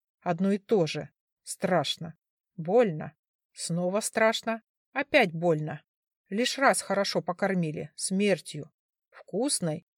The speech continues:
дождливой, осенней. И опять объедки.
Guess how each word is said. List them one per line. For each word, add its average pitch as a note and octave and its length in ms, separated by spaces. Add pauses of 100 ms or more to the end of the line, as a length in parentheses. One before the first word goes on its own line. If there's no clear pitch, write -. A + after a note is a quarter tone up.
дождливой, E3+ 760
осенней. F3+ 800 (220)
И D#4 80
опять A3+ 420
объедки. E3+ 640